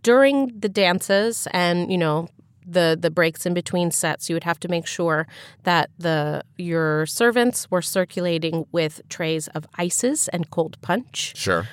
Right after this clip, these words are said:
Speaker 1: to keep people cool after they dance.
Speaker 2: And this is, like, alcoholic punch. This is the
Speaker 1: Oh,
Speaker 2: old school
Speaker 1: yes.
Speaker 2: punch, right?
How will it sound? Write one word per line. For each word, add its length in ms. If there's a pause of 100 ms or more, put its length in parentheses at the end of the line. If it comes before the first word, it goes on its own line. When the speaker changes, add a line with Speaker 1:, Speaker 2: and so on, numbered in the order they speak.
(160)
Speaker 1:
to 100
keep 260
people 380
cool 480
after 300
they 180
dance. 560
Speaker 2:
And 100
this 140
is, 140
like, 200
alcoholic 640
punch. 240
This 100
is 60
the 60
Speaker 1:
Oh, 240
Speaker 2:
old 240
school 180
Speaker 1:
yes. 400
Speaker 2:
punch, 20
right? 280